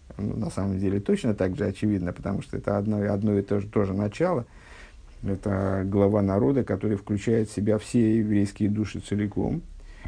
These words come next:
полностью. А, так вот, э, Яков Авину, который тоже был Милумет Бенисим, год гипоэл тефейсован,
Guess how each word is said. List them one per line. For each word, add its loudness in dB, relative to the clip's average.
полностью. 2
А, 4
так 2
вот, 6
э, 2
Яков 6
Авину, 4
который 2
тоже 4
был 4
Милумет 4
Бенисим, 2
год 4
гипоэл 4
тефейсован, 2